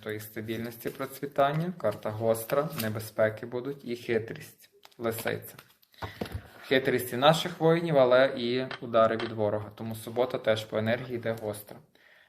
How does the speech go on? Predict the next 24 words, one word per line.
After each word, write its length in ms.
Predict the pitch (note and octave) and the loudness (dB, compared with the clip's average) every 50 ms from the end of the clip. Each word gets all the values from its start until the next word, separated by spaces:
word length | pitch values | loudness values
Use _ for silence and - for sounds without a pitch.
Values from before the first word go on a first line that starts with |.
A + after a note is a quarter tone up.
| _ _ | _ _
Тому 160 | - C3 C3 | -4 -2 0
маємо 400 | C3 C3 B2+ A#2+ A#2 A2+ A2+ A2 | 4 6 6 8 6 6 2 0
вже 140 | A2+ A2+ A2+ | 0 0 -2
по-, 200 | A2+ - B2 A#2+ | 0 0 0 -2
з 120 | A2+ - - | -2 -2 -6
понеділка, 680 | - B2+ B2 B2+ B2 A#2+ A#2+ A#2 A2+ A2 G#2+ - A#2+ A#2 | -6 -4 -4 -2 -4 -2 -2 0 0 0 0 0 -2 -2
з 80 | A#2 | -2
другої 340 | B2 B2+ C3 C3+ C#3 C#3+ C#3+ | -2 -2 -2 0 2 0 0
половини, 560 | C#3 - D3 C#3 C#3 C#3+ D3 D3 D3+ D3 C#3+ | 0 -2 -2 2 2 2 2 2 0 0 -2
вівторок. 880 | C3 B2 A#2+ A#2 - - - A2 G#2 G#2 G#2+ B2+ D#3 D#3 - - - - - - _ _ _ | -4 -6 -6 -8 -8 -4 0 2 4 4 4 4 2 0 -4 -14 -18 -20 -20 -20 _ _ _
Частково 440 | - - - - - C3+ B2+ B2+ | -20 -20 -12 -4 2 2 4 4
йде 140 | B2 B2 A#2+ | 4 4 2
ще 140 | A#2 - A#2+ | 0 0 -6
середа, 480 | - - - A#2 A#2 A2+ A2+ A#2+ A#2+ B2+ | -8 -6 -4 -4 -2 0 2 2 2 2
но 120 | B2 A#2 | 0 -2
менше. 420 | A2+ A2 G#2 G#2 G#2 G#2 - G#2+ G#2 - | -2 -2 -2 -2 -2 -6 -10 -10 -6 -4
Потім 380 | A#2+ A#2 - - B2 A#2 A2+ | -4 -4 -4 -4 -6 -6 -6
вже 400 | A2 A2+ A2+ A2 G#2+ G#2+ G#2+ A2 - - - _ _ _ | -4 0 2 4 4 4 2 -2 -10 -18 -20 _ _ _
кінець 480 | _ - A#2+ A#2 A2+ G#2+ G#2+ G#2+ - - | _ -4 -2 2 2 2 2 2 -2 -6
п'ятниці 540 | - A#2 G#2+ G#2 G#2 G#2+ A#2 A2+ - C3 A#2+ | 0 4 4 4 4 2 -6 -10 -8 -8 -8
під 160 | - C3 C3 | -8 -6 0
вечір 420 | C3 C3+ C#3 C#3 - - D3 - - | 2 4 4 2 0 -6 -8 -8 -8
і 80 | B2+ | -10
субота. 600 | A#2 - - A#2 A2+ A2+ A2 G#2 G#2 G#2+ - A2+ | -12 -10 -10 -10 -4 -2 -2 -2 -2 -4 -10 -12